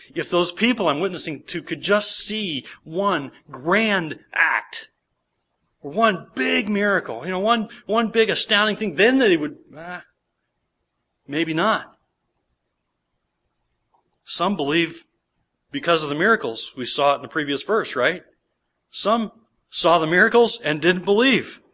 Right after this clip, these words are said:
They did not believe. Some believe without the aid of miracles. Miracles aren't necessary for faith, and just because there's a miracle doesn't mean there will always be faith. Sometimes we think people will believe if,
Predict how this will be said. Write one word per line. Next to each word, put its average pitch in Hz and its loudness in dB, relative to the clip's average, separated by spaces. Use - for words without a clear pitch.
They 196 -2
did 147 -2
not 233 4
believe. 233 -4
Some 240 4
believe 247 4
without 202 4
the 202 2
aid 202 6
of 175 -4
miracles. 196 4
Miracles 180 2
aren't 190 2
necessary 180 2
for 165 -4
faith, 185 0
and 139 -6
just 180 0
because 180 0
there's 165 0
a 160 -2
miracle 175 2
doesn't 156 0
mean 165 -4
there 156 2
will 147 2
always 156 4
be 160 -4
faith. 190 -6
Sometimes 170 -2
we 143 -4
think 147 -2
people 151 -8
will 127 -2
believe 127 -4
if, - -16